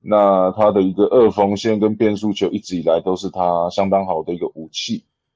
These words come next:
那控球也是算是精准啊。那唯一可能，呃，就是说希望他在这out pitch里面稍微增加有一点深度的一个变化球，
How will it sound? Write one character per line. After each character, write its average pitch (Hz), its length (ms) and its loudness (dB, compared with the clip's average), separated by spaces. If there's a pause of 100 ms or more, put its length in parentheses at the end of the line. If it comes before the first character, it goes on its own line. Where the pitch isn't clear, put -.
(140)
那 123 100 0
控 165 220 2
球 113 180 6
也 92 120 4
是 107 140 -4
算 104 420 0
是 101 200 -2
精 101 240 -2
准 95 220 -2 (100)
啊。 - 100 -14 (440)
那 104 300 4 (120)
唯 120 180 4
一 196 140 2
可 131 180 4
能， 104 440 0 (400)
呃， 98 160 2
就 117 120 0
是 117 140 -2
说 110 240 4
希 127 280 -2
望 120 200 4
他 117 180 4
在 110 200 4
这 107 100 0
out 104 240 2
pitch 101 260 0
里 80 140 -8
面 90 320 -4
稍 107 220 2
微 95 120 4
增 98 240 -2
加 95 220 2
有 85 200 0
一 98 40 -2
点 80 220 -6
深 104 340 -2
度 104 160 -2
的 73 100 -4
一 82 80 -4
个 90 80 -4
变 95 200 -2
化 92 180 2
球， - 160 -12